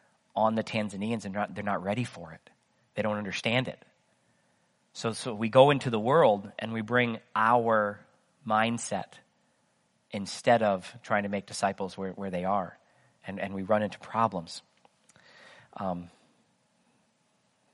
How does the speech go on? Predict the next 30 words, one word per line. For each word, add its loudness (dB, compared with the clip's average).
they 0
should 0
be 6
able 4
to -6
support -2
themselves, 0
but -14
they -2
can't. -4
Uh, -4
it 0
is -4
believed 2
by 6
a 4
lot 10
of 4
the -2
people -4
that 0
I 2
read 4
online 2
that -2
if -6
the -10
sub-Saharan 4
continents, 0
the -12